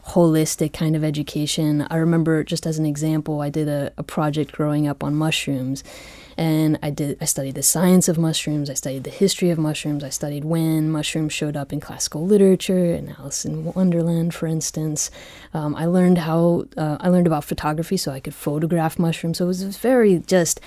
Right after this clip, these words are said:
how many ways can you make a mushroom come alive? Um, and I think it's that kind of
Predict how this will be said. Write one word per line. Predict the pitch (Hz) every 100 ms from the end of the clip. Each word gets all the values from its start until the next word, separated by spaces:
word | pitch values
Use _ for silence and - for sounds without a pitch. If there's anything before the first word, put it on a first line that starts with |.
| - -
how | - 220 226
many | 233 208
ways | 160 160 170 175
can | 151
you | 156
make | 151 151
a |
mushroom | 143 - 160 165
come | 151
alive? | 131 143 160 165 202 202 - - - - - -
Um, | 175 170 -
and | 185
I |
think | 180 233 226
it's | 151
that | 151 170 -
kind | - 170 170 165
of | 160 151